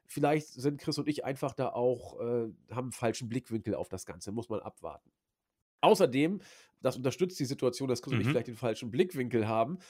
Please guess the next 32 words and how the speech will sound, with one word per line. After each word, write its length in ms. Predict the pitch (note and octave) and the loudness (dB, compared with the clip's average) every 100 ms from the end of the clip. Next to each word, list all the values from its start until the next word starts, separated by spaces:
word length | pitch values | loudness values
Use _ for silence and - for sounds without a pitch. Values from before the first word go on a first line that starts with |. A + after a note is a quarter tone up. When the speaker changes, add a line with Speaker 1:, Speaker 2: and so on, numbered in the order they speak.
| - - _ | -20 -20 _
Speaker 1:
Äh, 140 | C3+ - | -4 2
außerdem 640 | C#3 F3 F#3+ D#3+ F3+ F3+ - | 4 6 4 8 8 8 0
hat 180 | C3+ C#3 | -2 0
Meltzer 380 | C#3 D3 F#3+ G#3 | 2 4 4 4
die 80 | C#3+ | 2
letzten 300 | F3+ - E3+ | 2 0 2
beiden 280 | D3+ D#3+ C#3 | 2 4 4
Wargames-Matches 800 | E3+ E3 E3+ D3 D#3+ D#3 C#3 - | 4 4 0 0 0 0 -2 4
auch 360 | E3+ - - - | 4 4 -2 0
über 220 | E3+ E3 | 4 6
die 100 | D3 | 6
Maßen 360 | D#3 D#3 D3+ | 4 2 0
gut 180 | C3 F3 | 2 2
bewertet. 500 | C#3+ G#2+ G2+ - - | 2 2 2 0 -4
Das 160 | B2+ - | -4 0
waren 140 | C#3+ | 0
immer 220 | E3 F#3 | 4 2
viereinhalb 480 | - F3+ F3 C3 C3+ | 4 4 6 6 2
Sterne-Matches, 680 | - F3 E3+ B2 A#2 - - | 2 2 4 2 0 -2 -2
wo 80 | C#3 | -4
Chris 200 | - D3+ | -2 -2
und 80 | D3+ | -2
ich 60 | |
uns 80 | B2+ | -2
an 100 | B2+ | -4
den 80 | A#2+ | 0
Kopf 240 | E3 E3+ | 0 2
gefasst 400 | D#3 B2 C#3+ - | -4 -2 -4 -2
haben 80 | C#3 | -2
und 80 | C3 | -2
gefragt 340 | C3 C#3 - | -6 -6 -4
haben, 180 | B2 | -6